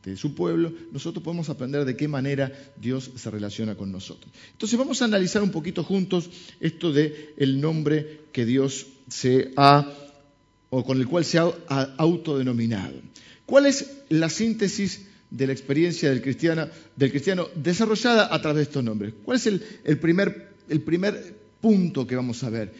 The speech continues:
Él dice que es el Dios de Abraham. ¿Qué representa Abraham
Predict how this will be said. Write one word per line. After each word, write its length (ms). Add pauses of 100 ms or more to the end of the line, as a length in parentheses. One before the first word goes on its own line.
(120)
Él 120
dice 180
que 60
es 80
el 160
Dios 500
de 300
Abraham. 720 (300)
¿Qué 100
representa 1040
Abraham 680